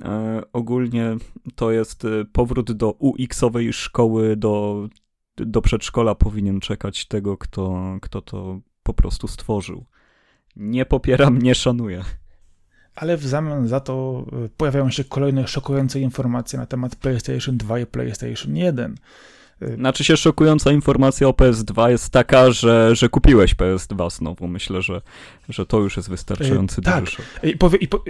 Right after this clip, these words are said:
Speaker 2: a, a ku mojemu zdziwieniu te-, y, ten FAT, bo to jest FAT, bo ja jednak mam większe zaufanie do fatu i potrafię go rozebrać na części pierwsze, wyczyścić, złożyć z powrotem. Nie mam z tym problemu.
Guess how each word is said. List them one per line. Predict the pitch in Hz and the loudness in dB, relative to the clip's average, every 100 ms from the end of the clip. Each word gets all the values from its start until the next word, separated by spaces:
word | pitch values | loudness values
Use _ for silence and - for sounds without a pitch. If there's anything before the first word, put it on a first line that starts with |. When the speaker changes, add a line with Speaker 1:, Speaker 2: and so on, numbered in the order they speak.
| - | -10
Speaker 2:
a, | 139 139 | -8 -6
a | - 143 139 | -6 -6 -6
ku | - | 0
mojemu | 165 165 160 156 | 2 2 2 0
zdziwieniu | 139 147 139 156 156 | 0 -2 -2 -2 -2
te-, | - 143 139 135 | -4 -4 -2 -4
y, | 127 | -4
ten | - 135 | -2 -4
FAT, | 127 156 117 | -2 -4 -4
bo | 110 | -4
to | - | -2
jest | 117 - | -4 -4
FAT, | 123 135 - | -6 -8 -10
bo | 120 120 117 117 | -8 -4 -4 -4
ja | 123 131 | -4 -2
jednak | 123 123 123 | -2 0 0
mam | 127 | 0
większe | 123 139 - | 0 -2 0
zaufanie | 131 135 139 | -2 -2 -2
do | 127 | -2
fatu | 127 139 131 | -4 -4 -4
i | |
potrafię | - - 127 127 | -4 -4 -2 0
go | 131 | 2
rozebrać | 135 135 135 | 2 2 0
na | 131 | 0
części | 127 139 - | 0 -2 -2
pierwsze, | - 139 143 | -2 -2 0
wyczyścić, | 127 131 143 139 | 0 0 -2 -2
złożyć | 131 139 | -2 -2
z | |
powrotem. | - 139 139 123 156 | -2 -2 -2 -2 -4
Nie | 143 | -2
mam | 131 | -2
z | 123 | -2
tym | 131 | -4
problemu. | 131 123 131 214 | -2 0 0 0